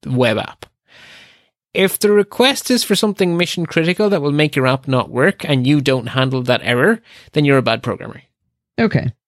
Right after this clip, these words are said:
Speaker 2: All right.
Speaker 1: The second argument, so that's the second one being optional. The first one is also optional. You can be a really pessimistic Nelly <laughs> and decide that the only thing you're interested in is something going wrong.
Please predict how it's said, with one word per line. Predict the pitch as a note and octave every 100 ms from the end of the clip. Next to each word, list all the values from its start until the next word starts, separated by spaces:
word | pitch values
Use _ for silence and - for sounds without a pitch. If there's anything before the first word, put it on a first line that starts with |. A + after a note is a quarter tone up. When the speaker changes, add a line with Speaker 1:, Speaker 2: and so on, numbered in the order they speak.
| _ _
Speaker 2:
All | F3+
right. | F#3+ G2+ - _ _ _ _ _ _ _ _ _ _ - - - _ _ _ _ _ _ _ -
Speaker 1:
The | D#3+ F3+
second | C4 C#4 D4+ C4 G#3 - -
argument, | D3+ C3+ A#2+ B2 A3 - - _ _ _ _ _ _ _ _ _ _ _ -
so | D#3
that's | E3+ -
the | D#3
second | G3+ F#3+
one | D3 A#2+
being | A#2+
optional. | A#2 - D#3+
The | D#3
first | - D4+ -
one | C4
is | E3
also | F#3 D#3+ C3+
optional. | G#2+ B2
You | D3+ B3+
can | C4+
be | B3
a | E3
really | F3+ A3 D3+
pessimistic | - F#3 - D#3 D#3 D3+ C3
Nelly | C#3+ C3+ G#2+ C3 - - _ _
<laughs> | C4 - - -
and | - D3
decide | D3 - F3+
that | D3+
the | C#3+ - _ _
only | B3+ C#4+ C4
thing | A3+ A3
you're | F#3
interested | F#3+ F3+ B2+ - B2+
in | B2
is | B2+
something | C#3+ C3
going | C3 B2+ B2+
wrong. | A2+ -